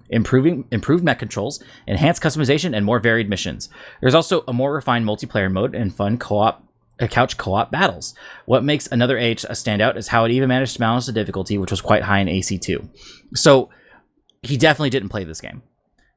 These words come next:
It has, like, a ridiculous number of missions in the story that are all dumb and repetitive, and there's, there's just too many, right?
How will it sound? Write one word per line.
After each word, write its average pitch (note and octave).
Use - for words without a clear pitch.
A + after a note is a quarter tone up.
It F#3+
has, G#3+
like, D#3
a C#3+
ridiculous A#2
number G2
of F#2
missions E2
in G2+
the F2+
story F#2+
that F#2+
are F#2+
all F#2+
dumb B2
and G#2
repetitive, G2
and G#2
there's, A#2
there's G#2+
just -
too C#3+
many, A2
right? G#2